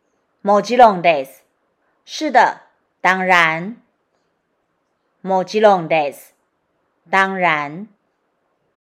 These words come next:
はい。プラス。私も同感です。是的、我也有同感。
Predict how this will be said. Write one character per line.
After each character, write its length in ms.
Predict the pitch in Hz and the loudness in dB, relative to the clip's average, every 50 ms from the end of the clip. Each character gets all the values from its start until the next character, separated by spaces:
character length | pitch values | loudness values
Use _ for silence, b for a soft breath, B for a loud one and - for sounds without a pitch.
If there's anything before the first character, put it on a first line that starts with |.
| _ _ _ _ _ _ _ _ _ _ _ _ _ _ _ _ _ _ _ _ _ _ _ _ _ _ _ _ _ _ _ _ _ _ _ _ _ _ | _ _ _ _ _ _ _ _ _ _ _ _ _ _ _ _ _ _ _ _ _ _ _ _ _ _ _ _ _ _ _ _ _ _ _ _ _ _
は 260 | - - 262 247 202 156 | -4 2 4 4 4 2
い。 80 | - - - _ _ _ _ _ _ _ _ _ _ _ _ _ _ | 0 -8 -14 _ _ _ _ _ _ _ _ _ _ _ _ _ _
プ 160 | - - 240 | -6 -2 2
ラ 260 | 262 254 220 165 123 | 4 4 4 4 2
ス。 220 | - - - - _ _ _ _ _ _ _ _ _ _ _ _ | -2 -12 -20 -20 _ _ _ _ _ _ _ _ _ _ _ _
私 480 | - 180 180 185 196 196 196 - 202 196 | 0 2 4 4 4 2 2 -2 -6 -4
も 300 | 196 190 190 190 190 180 165 | -2 0 0 0 0 0 0
同 280 | 202 214 226 233 233 | 2 4 4 4 2
感 340 | 233 247 254 240 247 254 247 | 2 2 2 2 2 2 0
で 220 | 214 190 160 147 | 0 0 -2 -2
す。 160 | 143 - - _ _ _ _ _ _ _ _ _ _ _ _ _ _ - | -4 -12 -20 _ _ _ _ _ _ _ _ _ _ _ _ _ _ -18
是 220 | - - 302 294 | -14 -10 -8 -4
的、 240 | 262 233 190 139 - - _ _ _ _ _ _ _ _ _ _ _ _ _ _ _ _ _ _ - | 0 0 0 0 -2 -8 _ _ _ _ _ _ _ _ _ _ _ _ _ _ _ _ _ _ -8
我 200 | 175 180 196 208 | -2 0 2 2
也 320 | 233 226 208 185 170 165 | 2 2 2 2 2 2
有 120 | 165 156 - | 0 -4 -6
同 320 | - 156 180 170 185 208 | -8 -8 -8 -6 -4 0
感。 340 | 208 208 180 143 107 - | 2 2 2 2 -2 -8